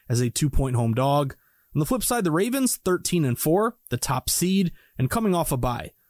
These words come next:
Baltimore rested their starters in week eighteen and lost to the Steelers seventeen to ten,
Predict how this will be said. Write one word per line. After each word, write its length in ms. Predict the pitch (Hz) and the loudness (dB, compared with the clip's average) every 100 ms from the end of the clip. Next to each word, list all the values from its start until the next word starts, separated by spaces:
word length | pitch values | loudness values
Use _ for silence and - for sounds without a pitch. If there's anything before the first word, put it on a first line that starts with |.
| _ 143 | _ -4
Baltimore 460 | 156 185 196 180 | -2 2 2 4
rested 360 | 156 151 - 143 | 2 0 0 0
their 120 | 127 | 0
starters 480 | - 151 151 156 143 | 0 0 2 2 2
in 80 | 147 | 2
week 200 | 151 156 | 0 0
eighteen 380 | 143 - 151 | -2 -2 0
and 100 | 139 | 0
lost 280 | 127 135 - | 2 0 0
to 80 | 139 | 0
the 40 | |
Steelers 420 | 127 - 127 123 - | 0 0 2 2 0
seventeen 500 | 196 208 175 151 123 | -2 -2 0 0 0
to 60 | |
ten, 360 | - 143 139 | -2 -2 -2